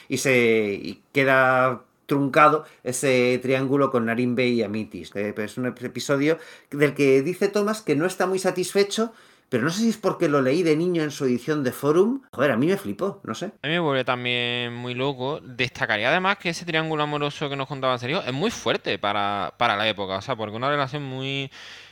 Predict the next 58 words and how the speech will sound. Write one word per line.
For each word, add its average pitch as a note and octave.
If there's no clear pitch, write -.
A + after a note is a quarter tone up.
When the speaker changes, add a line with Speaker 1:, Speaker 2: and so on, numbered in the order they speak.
Speaker 2:
muy C#3+
sexual C3
entre C3+
Amit A#2+
y B2
Conan, B2+
se -
ve B2
que B2
es C3
solamente B2+
por A#2
el A2+
físico D#3
y C3+
sin C3+
que C3+
se -
vea B2+
nada E3
se -
transmite C3
todo, G2
o G2
sea, A#2
está C#3
muy D3+
bien C3
hecho. F#3+
Y F3
demuestra D3+
también D#3
la D#3+
habilidad D3+
de D3
Buscema, C#3
que D3+
no A#2+
solamente B2+
es B2+
muy B2
bueno B2
en A#2
las A#2+
peleas, A2
sino D#3
que C3
te A#2+
sabe B2
transmitir B2
esa, B2+
ese -
erotismo C3
que B2
hay A#2+
en A#2
la A2
corte. D#3